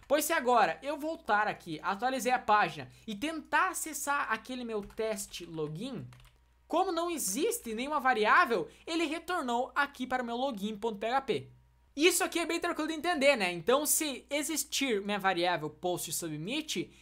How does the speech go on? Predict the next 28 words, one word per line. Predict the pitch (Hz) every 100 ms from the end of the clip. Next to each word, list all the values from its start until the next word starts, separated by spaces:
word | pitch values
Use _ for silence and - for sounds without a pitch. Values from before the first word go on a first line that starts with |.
| -
ele | 330 330
vai | 294 302
deixar | 294 294 - 262 285
acessar | 285 262 302 285 - 247 247 262
o | -
meu | 247 233 247
sistema. | 247 269 - - 190 233 247 147
Então, | 147 220
vou | 196 190
colocar | 175 190 196
aqui | 175 165 190
um |
comentário, | 170 175 160 151 -
acessa. | 196 208 226 247 262 302 - - - -
Caso | 320 339 214
não | 247 285
existir, | 285 302 - 320 415 440 - _
ele | - 370 370
não | 349 247 294
acessa. | - 262 208 - - - - _
E | 214
ele | 220 220
retorna | 220 - 208 254 226 135 - -
lá | 196 196
para | 202 214
o |
meu | 196
login. | 220 269 226 131